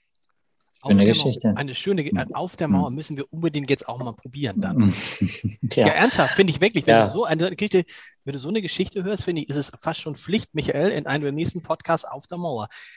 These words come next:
Speaker 2: Ja,
Speaker 1: Zu
Speaker 2: schreibe ich mir
Speaker 1: probieren.
Speaker 2: auf. Aber ich
Speaker 1: Auf
Speaker 2: muss
Speaker 1: der
Speaker 2: ganz
Speaker 1: Mauer.
Speaker 2: kurz, bevor wir den Wein probieren, nämlich, ich glaub, Billy Wagner aus Berlin, den ich auch ganz gut kenne, mit dem ich auch schon öfter zusammen verkostet habe, da, äh, der auch bekannter, sehr bekannter Sommelier, der hat,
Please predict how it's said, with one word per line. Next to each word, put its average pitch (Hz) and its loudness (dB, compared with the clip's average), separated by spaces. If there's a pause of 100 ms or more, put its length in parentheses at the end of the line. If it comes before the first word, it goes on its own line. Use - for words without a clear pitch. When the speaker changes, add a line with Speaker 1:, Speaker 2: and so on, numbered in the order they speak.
(180)
Speaker 2:
Ja, 101 2 (240)
Speaker 1:
Zu 156 -8
Speaker 2:
schreibe 123 6
ich 139 8
mir 139 8
Speaker 1:
probieren. 131 6
Speaker 2:
auf. - -12
Aber 139 6
ich 151 6
Speaker 1:
Auf 156 8
Speaker 2:
muss 165 8
Speaker 1:
der 185 2
Speaker 2:
ganz 160 6
Speaker 1:
Mauer. - -6
Speaker 2:
kurz, 175 6
bevor 147 2
wir 143 0
den 135 -4
Wein 120 -6
probieren, 143 -4
nämlich, - -12
ich 101 -2
glaub, - 2
Billy 139 6
Wagner 139 4
aus 127 0
Berlin, 123 0
den 139 -4
ich 127 -2
auch - -4
ganz 131 -4
gut 120 -4
kenne, 131 4
mit 123 4
dem 117 4
ich 120 4
auch 117 2
schon 127 -2
öfter 117 -2
zusammen 117 2
verkostet 127 0
habe, 123 4
da, 120 4
äh, 60 -4 (340)
der - -2
auch - -12
bekannter, 123 4
sehr 131 8
bekannter 120 2
Sommelier, 120 2 (500)
der 120 6
hat, 143 0